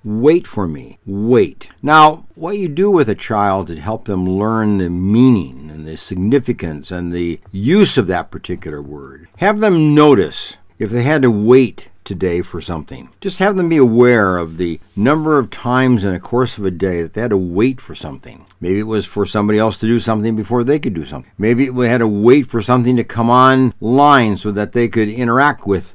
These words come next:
a particular game or an online activity of some type. Just n-, help a child be aware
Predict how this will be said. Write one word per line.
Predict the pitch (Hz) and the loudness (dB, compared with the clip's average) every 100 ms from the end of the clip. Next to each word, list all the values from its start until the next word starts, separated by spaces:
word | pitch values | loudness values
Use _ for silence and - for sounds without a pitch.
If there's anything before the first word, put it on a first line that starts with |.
| - | -6
a | 101 | -6
particular | - 98 135 131 123 117 98 - 135 | -4 -2 -2 0 2 2 0 -12 -12
game | 110 131 123 110 | -2 0 2 0
or | 95 90 90 | 0 -2 -4
an | |
online | 95 123 127 123 123 123 120 110 | -6 -2 0 0 0 0 0 -2
activity | 107 - 143 127 95 | -8 -6 -2 -2 -2
of | 85 | -4
some | - 82 76 | -4 -10 -8
type. | 80 65 _ - | -12 -16 _ -4
Just | 185 135 | -4 -2
n-, | 156 | -2
help | 123 175 - | 2 0 0
a | 285 | -10
child | - - 165 156 151 127 | -8 -4 -2 0 0 0
be | 113 | 2
aware | 107 98 95 101 85 67 - | 2 2 0 2 0 -6 -16